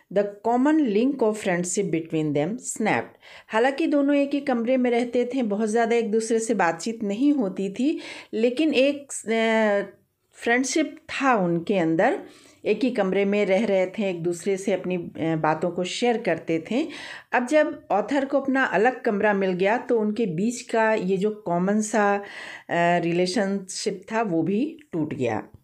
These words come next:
Why was grandmother sad when author was admitted in an English school in the city?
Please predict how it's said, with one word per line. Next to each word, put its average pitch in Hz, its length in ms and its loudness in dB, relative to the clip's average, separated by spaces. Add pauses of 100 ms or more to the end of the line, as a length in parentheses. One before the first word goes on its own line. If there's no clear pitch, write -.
(1700)
Why 220 220 4
was 359 220 2
grandmother 247 840 2
sad 226 360 4
when 185 180 2
author 202 420 0
was 254 240 2
admitted 202 640 0
in 202 180 0
an 185 240 0
English 190 460 0
school 180 540 -2
in 156 180 -2
the 156 280 -2
city? 220 300 -2